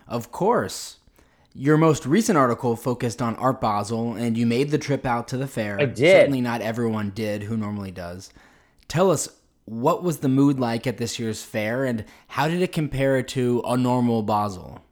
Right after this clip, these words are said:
Speaker 2: Well, a normal, I guess you mean, like, you know, pre all of this and the before time.
Speaker 1: Exactly.
Speaker 2: And, and, <laughs> um, well, we're not there yet, <laughs> to say the least. Um,
Speaker 1: <laughs>
Speaker 2: you know, uh, but at the same time, uh,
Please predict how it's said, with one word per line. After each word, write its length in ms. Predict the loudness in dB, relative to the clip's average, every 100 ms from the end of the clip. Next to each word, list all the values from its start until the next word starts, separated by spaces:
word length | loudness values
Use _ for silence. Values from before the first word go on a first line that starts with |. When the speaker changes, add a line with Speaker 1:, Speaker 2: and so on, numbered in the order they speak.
| _ _ _ _ _
Speaker 2:
Well, 400 | 4 4 4 0 -4
a 120 | -4
normal, 400 | 2 2 4 2
I 100 | 0
guess 180 | -2 -4
you 80 |
mean, 320 | -12 -10 -10 -4
like, 220 | -4 -4 -8
you 80 |
know, 160 | -8 -8 -12 -6
pre 520 | -2 0 0 -2 -8 -20 -2
all 220 | 2 2
of 40 |
this 200 | 2 -4
and 100 | -6
the 60 | -10
before 260 | -4 -2 -2
time. 220 | -2 -2
Speaker 1:
Exactly. 560 | -2 0 0 -2 -2
Speaker 2:
And, 260 | -2 -2 -4 -2
and, 160 | -2 -4 -4
<laughs> 220 | -4 2
um, 360 | 2 2 -2 -10 _ -20 -10
well, 360 | 4 6 6
we're 120 | 4
not 220 | 4 2 6
there 200 | 4 4
yet, 260 | 0 -6
<laughs> 100 | -4
to 640 | 0 0 0 -6 -6 -4 -4
say 160 | 0 2
the 80 |
least. 400 | 2 2 0 -6 -10
Um, 560 | -6 -2 -2 -2 -4 -6
Speaker 1:
<laughs> 20 |
Speaker 2:
you 100 | -2
know, 260 | 0 0 -4 -12 -12 -2
uh, 220 | 2 4
but 180 | 4 2
at 80 | 2
the 80 | -4
same 300 | -2 -2 -2
time, 480 | 0 0 -2 -6 -14 _ _ -6
uh, 380 | -2 0 -2